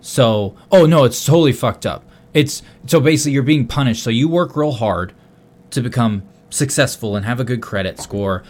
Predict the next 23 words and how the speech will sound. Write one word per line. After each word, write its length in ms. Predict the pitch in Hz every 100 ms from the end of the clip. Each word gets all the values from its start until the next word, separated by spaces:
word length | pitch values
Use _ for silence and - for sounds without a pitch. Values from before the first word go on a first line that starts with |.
| -
You 120 | - 110
work 200 | 131 131
real 140 | 135
hard 280 | 101 110 104
at 140 | 101
it. 160 | 101 - - - _ - -
You 300 | 117 127 151
now 280 | 139 131 120
have 240 | 113 113 -
to 140 | 117
pay 260 | 113 117 101
for 260 | - 101
other 220 | 113 104 98
people 420 | 107 98 92 90
to 100 | 95
be 80 | 98
able 120 | 90
to 60 |
get 260 | 92 90 -
their, 220 | 95 90 - _ -
buy 160 | 95
a 60 | 85
home. 220 | 98